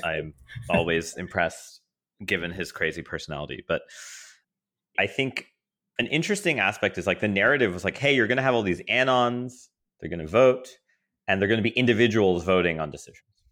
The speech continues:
And just as Greek was reformed by the Republic, there's not a real reason that dao participants need to be one person. They could be a group that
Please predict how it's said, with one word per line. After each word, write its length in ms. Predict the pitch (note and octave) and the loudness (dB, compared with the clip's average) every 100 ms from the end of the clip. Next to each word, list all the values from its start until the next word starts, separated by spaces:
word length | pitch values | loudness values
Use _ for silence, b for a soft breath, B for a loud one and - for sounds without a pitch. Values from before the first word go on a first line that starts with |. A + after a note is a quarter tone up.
| _ | _
And 200 | B2 C3 | -2 2
just 320 | F#3 A3 - | 4 4 4
as 320 | D#3+ C3 A#2 - _ - | 2 2 -4 -18 _ -8
Greek 400 | A2 C#3 C#3 - - _ _ _ _ _ _ _ _ - | -2 0 -2 -10 -20 _ _ _ _ _ _ _ _ -2
was 180 | G#2 G2 | 0 0
reformed 560 | G2 G#2+ G2 F#2+ F2+ | 0 2 2 2 0
by 360 | F2+ E2+ E2 D#2+ | 2 4 4 0
the 120 | D#2+ | -4
Republic, 460 | F2+ - D#3+ A2 - - _ _ _ _ _ _ _ _ | -4 -2 2 0 0 -8 _ _ _ _ _ _ _ _
there's 160 | C#3+ D3 | -2 2
not 380 | F3+ B3 - - - | 2 2 -4 -6 0
a 60 | |
real 300 | C3 C#3 D#3+ | 2 4 4
reason 260 | B2+ D3 C#3+ | 4 0 2
that 240 | A2 G2 | 0 2
dao 260 | G2 G2+ C#3 | 2 2 2
participants 480 | C3+ B2+ - A#2+ A2 | 0 -2 -2 -4 0
need 220 | A#2 D3 | 0 0
to 100 | B2+ | -2
be 140 | A#2 | -2
one 400 | G2+ D#2 F2+ G#2 | 0 2 0 0
person. 380 | G2 G#2 G#2 - - | -2 -4 -4 -12 -6
They 160 | - | -4
could 160 | F#2+ G2+ | -4 0
be 140 | A#2 | 0
a 40 | G2 | 0
group 420 | F#2 B2+ B2 - - _ _ _ _ - | 0 -2 -2 -12 -20 _ _ _ _ -2
that 200 | E2+ | -2